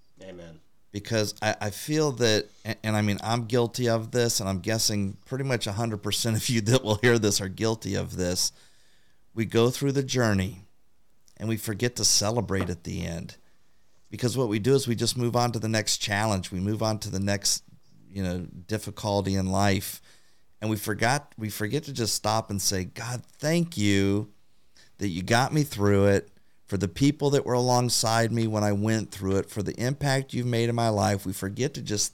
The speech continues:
Speaker 2: thank God for that.
Speaker 1: Mm-hmm.
Speaker 2: And, uh, I'm sure that was probably a pretty surreal time there when you made it to the end. And, and, and I wonder, c-, because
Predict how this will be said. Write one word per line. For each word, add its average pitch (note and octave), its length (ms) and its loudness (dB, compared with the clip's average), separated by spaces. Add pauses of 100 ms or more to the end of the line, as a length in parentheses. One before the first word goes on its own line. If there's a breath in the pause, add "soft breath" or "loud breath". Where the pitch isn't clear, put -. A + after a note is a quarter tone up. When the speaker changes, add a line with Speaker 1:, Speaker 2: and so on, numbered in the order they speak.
(120)
Speaker 2:
thank G#2 360 -2
God G2 360 -4
for F#2 160 -8
that. F2+ 480 -6
Speaker 1:
Mm-hmm. F#2 640 -20 (180)
Speaker 2:
And, G#2 380 2
uh, - 100 0
I'm C#3+ 160 -2
sure G#3+ 200 -2
that E3+ 120 6
was C#3 140 2
probably C3 400 2
a G#2 60 -4
pretty C#3+ 340 0
surreal G#2+ 1040 4 (420)
time G#2+ 540 2
there G2 240 2
when G2 140 -2
you G2 120 0
made G#2 260 0
it - 140 -4
to G#2+ 140 -6
the G2 260 -4
end. F#2+ 400 -2 (460 loud breath)
And, B2 160 0
and, C3+ 180 0
and C#3+ 220 -2
I E3+ 100 2
wonder, D#3+ 440 -2
c-, C#3 160 -6
because B2+ 500 0